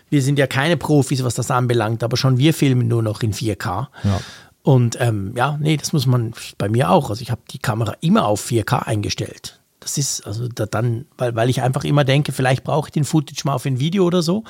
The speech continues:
Speaker 2: Mhm.
Speaker 1: Ähm, das heißt, man kann das brauchen, um's vielleicht am Fernseher zu zeigen, im Familienkreis, irgendwelche Dinge. Aber wenn du irgendwie,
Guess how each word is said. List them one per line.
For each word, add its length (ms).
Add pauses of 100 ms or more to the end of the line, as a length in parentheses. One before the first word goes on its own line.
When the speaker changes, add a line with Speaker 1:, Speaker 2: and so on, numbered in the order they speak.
Speaker 2:
Mhm. 340 (480)
Speaker 1:
Ähm, 400
das 180
heißt, 220
man 100
kann 200
das 120
brauchen, 460
um's 240
vielleicht 300
am 100
Fernseher 480
zu 100
zeigen, 560
im 160
Familienkreis, 800
irgendwelche 520
Dinge. 320
Aber 180
wenn 120
du 80
irgendwie, 640